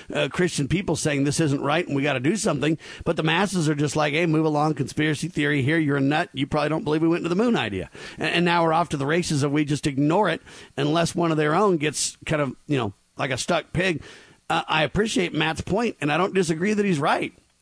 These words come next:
But I say, are the rest of the Republicans just gonna leave Matt out to dry? Or is this gonna become a real issue with real answers?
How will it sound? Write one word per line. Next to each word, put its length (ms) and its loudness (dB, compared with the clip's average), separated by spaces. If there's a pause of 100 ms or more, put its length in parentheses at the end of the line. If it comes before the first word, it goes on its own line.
(800)
But 200 0
I 100 2
say, 440 0 (1500)
are 100 2
the 60 -2
rest 180 -2
of 60 -12
the 60 2
Republicans 440 0
just 160 -4
gonna 140 0
leave 160 0
Matt 160 0
out 180 -2
to 60 -6
dry? 320 0 (180)
Or 100 0
is 120 2
this 140 -2
gonna 120 -2
become 240 -2
a 60 0
real 260 0
issue 240 0
with 140 -2
real 340 0
answers? 420 -2